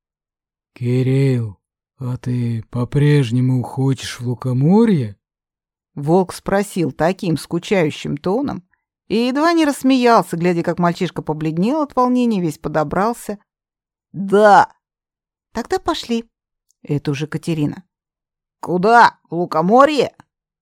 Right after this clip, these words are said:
Speaker 2: Кирилл не ожидал, что это так просто. «Нет, пока ко мне в гости». Катерина рассмеялась и потянула его за ремешок рюкзака. «Пошли, не пугайся ты так, там мальчишек не едят».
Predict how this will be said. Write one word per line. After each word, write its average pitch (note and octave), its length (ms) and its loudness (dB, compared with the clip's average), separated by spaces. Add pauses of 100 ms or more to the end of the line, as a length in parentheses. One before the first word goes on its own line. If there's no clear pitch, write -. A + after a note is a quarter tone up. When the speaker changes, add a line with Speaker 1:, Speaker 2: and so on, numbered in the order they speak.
(160)
Speaker 2:
Кирилл E3 320 -2
не E3+ 140 2
ожидал, G3+ 420 -2
что - 180 -8
это - 140 -10
так - 240 -10
просто. D#3+ 480 -8 (540)
«Нет, A3 460 2 (360)
пока C#4+ 240 0
ко C4+ 120 2
мне B3+ 160 6
в G#3+ 80 -2
гости». F#3+ 560 -2 (720)
Катерина E3 400 0
рассмеялась A#3 600 -2
и F#3+ 40 -4
потянула F3+ 460 -2
его A3 220 -2
за F3 120 -2
ремешок D#3+ 420 -4
рюкзака. E3 520 -6 (560)
«Пошли, D4 500 2
не A3+ 140 4
пугайся C4 440 0
ты F#3 120 -10
так, E3+ 280 -4 (280)
там F3+ 160 0
мальчишек G3+ 520 -2
не B3 220 2
едят». F#3+ 480 -2